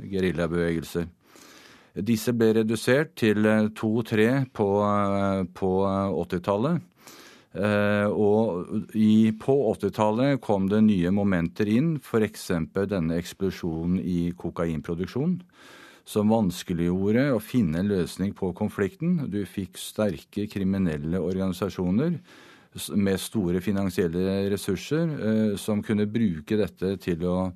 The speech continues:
videreføre og finansiere,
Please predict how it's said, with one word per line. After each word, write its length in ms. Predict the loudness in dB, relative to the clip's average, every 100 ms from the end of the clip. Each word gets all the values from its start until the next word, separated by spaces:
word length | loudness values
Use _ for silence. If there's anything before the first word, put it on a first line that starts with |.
| _ -8
videreføre 960 | -4 -2 -4 -4 -8 -4 -4 -2 -2
og 100 | -4
finansiere, 1000 | -2 -2 -2 -4 -4 -4 -4 -4 -4 -6